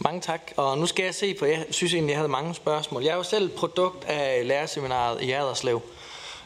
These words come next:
Øhm, yes. <laughs> Og, øh, jeg kan, vil, vil egentlig sådan overordnet sige, øh, når jeg tænker tilbage til mit K L M-fag og, og, og den tid, jeg havde der,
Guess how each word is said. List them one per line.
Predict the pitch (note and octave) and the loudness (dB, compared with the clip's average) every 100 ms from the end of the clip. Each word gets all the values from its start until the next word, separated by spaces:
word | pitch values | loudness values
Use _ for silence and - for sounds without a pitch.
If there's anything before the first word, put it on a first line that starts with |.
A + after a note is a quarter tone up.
| - | -4
Øhm, | C#3 B2+ B2 A#2+ A2+ - - - | -2 0 -2 -4 -6 -12 -20 -2
yes. | C#3+ E3+ - - - - - | 0 2 0 -2 -6 -10 -4
<laughs> | G3+ - - - - - - - - - | -4 -4 -14 -12 -10 -8 -10 -12 -4 0
Og, | E3 D#3+ D3+ | 2 4 4
øh, | D3+ C#3+ C#3 B2+ - - - - - | 4 4 2 0 -4 -8 -12 -20 -4
jeg | D#3 F3+ F3+ F3 D#3 - | 0 2 2 -2 -4 -2
kan, | E3+ - | -2 -4
vil, | D#3 D#3+ D#3+ | -4 -2 2
vil | G3+ | 2
egentlig | G3 - | 2 0
sådan | F#3+ - | -2 0
overordnet | E3 F#3 - - D3+ | 2 2 0 -4 -2
sige, | - E3 E3+ - - - | 0 0 0 -4 -12 -6
øh, | D3 C#3 B2+ | -2 0 0
når | C#3 C3+ | -4 -4
jeg | C#3+ | -4
tænker | C#3+ D#3 C#3+ | -4 -4 -4
tilbage | - - C#3 D3 | -4 -4 -2 -2
til | D#3 - C3 B2+ B2+ | -2 0 0 -2 -4
mit | C3+ C#3 - - - | -2 -2 -4 -8 0
K | |
L | D3+ C3 C3+ | 2 4 2
M-fag | D3+ - C3+ B2 - | -2 -4 -4 -4 -4
og, | A#2+ B2 A#2+ - | -2 -2 -4 -4
og, | A#2 A2 - | -6 -6 -4
og | B2+ | -2
den | C#3+ | -2
tid, | B2 D#3 C#3 | 0 0 0
jeg | C3+ | 0
havde | C3+ C#3+ | 0 0
der, | C#3 C3 | 0 -4